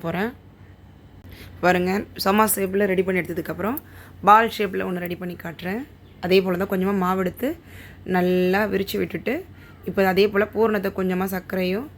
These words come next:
நாட்டு சர்க்கரையும் தேங்காவும் நல்லா மிக்ஸ் பண்ண மாதிரி உள்ள ஸ்டஃப் பண்ணிக்கலாம். ஸ்டஃப் பண்ணிட்டு மொத்தத்தையும் க்ளோஸ் பண்ணிடலாம்.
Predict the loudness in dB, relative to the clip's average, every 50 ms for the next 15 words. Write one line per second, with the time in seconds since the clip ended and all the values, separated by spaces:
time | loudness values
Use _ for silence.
0 | -20 -20 -20 -20 -20 -20 -20 -20 -20 -20 -20 -20 -20 -20 -14 -4 2 2 4 4
1 | 2 0 -2 -2 -4 -6 -4 -4 -2 0 0 0 0 -2 -2 -6 -12 -18 -20 -20
2 | -10 -4 -2 -2 0 0 0 0 2 2 2 2 0 0 -2 -2 -4 -2 -2 0
3 | 0 0 -2 -2 -2 0 0 0 -2 -4 -10 -16 -20 -20 -20 -20 -20 -20 -20 -20
4 | -20 -20 -20 -20 -12 -4 0 2 4 4 2 2 0 -2 -2 0 -2 -2 -2 -2
5 | -2 -2 -2 -2 -4 -6 -10 -10 -6 -4 -2 -2 -2 -2 -2 -2 -2 -2 -2 -2
6 | -4 -4 -8 -14 -20 -20 -20 -20 -20 -20 -20 -20 -20 -20 -20 -20 -20 -20 -20 -20
7 | -20 -20 -20 -20 -20 -20 -20 -20 -20 -20 -20 -20 -20 -20 -20 -20 -20 -20 -20 -20
8 | -20 -20 -20 -20 -20 -20 -20 -20 -20 -20 -20 -20 -20 -20 -20 -20 -20 -20 -20 -20
9 | -20 -20 -20 -20 -20 -20 -20 -20 -20 -20 -20 -20 -20 -20 -20 -20 -20 -20 -20 -20
10 | -20 -20 -20 -10 -4 -2 0 2 2 2 2 2 0 2 2 2 2 2 0 -2
11 | -4 -4 -2 -2 -4 -4 -4 -4 -6